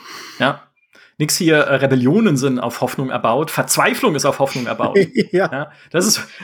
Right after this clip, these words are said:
Speaker 1: wa-, was für ein schöner, positiver GameStar-Podcast es heute ist. <laughs> Äh, okay, gut, dann, äh, ja, dann, äh, hab ich ja noch meinen,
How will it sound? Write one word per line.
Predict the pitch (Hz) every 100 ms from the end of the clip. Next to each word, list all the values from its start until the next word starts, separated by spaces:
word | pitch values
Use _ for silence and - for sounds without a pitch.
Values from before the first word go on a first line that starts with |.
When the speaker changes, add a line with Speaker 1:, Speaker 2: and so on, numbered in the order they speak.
| 277
Speaker 1:
wa-, | -
was | 165 -
für | 196
ein | 151
schöner, | 196 262 226
positiver | - 220 269 220 202 147 139
GameStar-Podcast | - 320 - 143 143 147 - 143 139
es | 202 202
heute | 208 180 185 - 185
ist. | 202 294
<laughs> | 320 330 - - 277 - 226 - 190 160 156 - - 247 269 240 247 - -
Äh, | 175 160 139 - - 170
okay, | 208 320
gut, | 269 277
dann, | 208 196
äh, | 170 165 156
ja, | 196 147 -
dann, | 156 180 175
äh, | 156 151 151 139
hab | 151
ich | 196
ja | 214
noch | 156
meinen, | 147 143 139 135